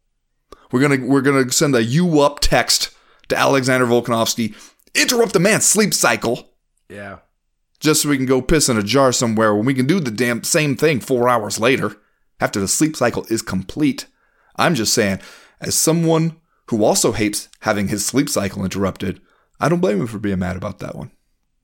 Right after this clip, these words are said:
Speaker 2: Yeah. Uh, do my kids work for usada? 'Cause they're interrupting my sleep cycle all the
Speaker 1: Mm-hmm.
Speaker 2: time.
Speaker 1: Mm-hmm.
Speaker 2: Now, the, see, the funny thing about this is that, like, if this happened, it sounds like this happened, like, during fight week or, like, maybe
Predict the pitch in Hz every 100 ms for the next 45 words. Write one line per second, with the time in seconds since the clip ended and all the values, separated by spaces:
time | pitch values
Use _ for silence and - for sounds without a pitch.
0 | _ _ _ _ _ _ _ _ - 98
1 | 98 87 - _ 104 101 123 214 233 269
2 | 247 254 277 - 277 294 - 262 262 247
3 | 175 139 311 185 143 143 135 143 285 -
4 | 123 - 127 147 170 185 208 208 285 117
5 | 90 _ _ _ 98 87 98 98 - _
6 | _ _ - 190 185 254 220 311 370 220
7 | 175 143 131 - 302 160 - 131 127 123
8 | 127 139 139 165 - 214 165 170 185 190
9 | 170 - _ _ _ _ 123 311 285 131
10 | 123 123 131 117 110 110 117 123 120 104
11 | 196 214 185 208 196 123 110 107 127 147